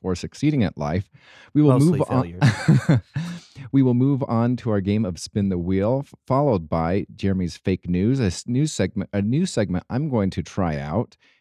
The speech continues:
Speaker 1: And if it doesn't work, I will cut it out of the podcast and it will never be heard.
Speaker 2: <laughs>
Speaker 1: Then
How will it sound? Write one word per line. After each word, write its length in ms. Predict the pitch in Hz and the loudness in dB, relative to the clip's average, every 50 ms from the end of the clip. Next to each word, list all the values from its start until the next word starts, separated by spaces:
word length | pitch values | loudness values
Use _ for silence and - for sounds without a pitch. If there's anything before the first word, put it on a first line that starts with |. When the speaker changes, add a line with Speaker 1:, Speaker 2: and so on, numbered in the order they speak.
| _ _ - | _ _ -2
Speaker 1:
And 260 | 113 104 101 98 92 | 0 0 2 2 0
if 140 | 95 87 - | 0 -2 -4
it 120 | 92 - | -6 -6
doesn't 260 | - 104 90 87 - - | -4 -2 -2 -2 -4 -4
work, 300 | 85 92 104 127 - - - | -2 -2 -2 -2 -2 -6 -10
I 100 | - 85 | -8 -8
will 140 | 82 80 - | -8 -8 -10
cut 240 | - - 117 123 127 | -6 -4 -2 0 0
it 100 | 107 87 | 0 0
out 140 | 82 76 73 | 0 -2 -2
of 60 | 71 | -6
the 60 | 73 | -8
podcast 540 | - - 87 80 - - 95 90 110 - - | -6 -6 -6 -6 -4 -4 -4 -4 -4 -4 -4
and 80 | 110 | -6
it 80 | - - | -6 -4
will 80 | 101 101 | -4 -4
never 200 | 98 90 92 95 | -2 -2 -2 -2
be 140 | 107 120 | 0 0
heard. 300 | 117 147 170 135 101 - _ _ | 0 0 0 -2 -2 -4 _ _
Speaker 2:
<laughs> 100 | - - 233 247 - - 359 - | -4 0 0 0 2 2 0 0
Speaker 1:
Then 800 | - 330 247 196 214 208 170 180 143 98 92 92 101 117 123 | 2 2 2 4 4 4 4 4 4 4 2 2 0 0 -2